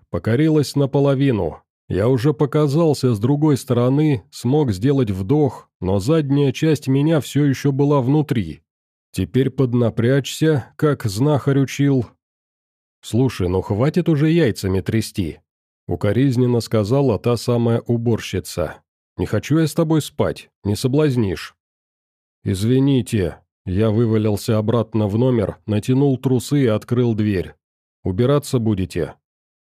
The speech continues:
«Ага». Она кивнула и зашла в номер, занося следом пылесос.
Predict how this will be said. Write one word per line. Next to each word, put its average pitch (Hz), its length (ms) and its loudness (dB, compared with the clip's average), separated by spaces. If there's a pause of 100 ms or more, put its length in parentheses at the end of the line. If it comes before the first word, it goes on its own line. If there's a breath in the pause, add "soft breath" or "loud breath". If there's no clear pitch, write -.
(240)
«Ага». 117 560 0 (340)
Она 123 240 0
кивнула 135 580 0
и 120 180 -4
зашла 110 420 0
в 101 80 -4
номер, 90 460 -2 (100)
занося 92 480 -2
следом 101 480 -2
пылесос. 95 680 -4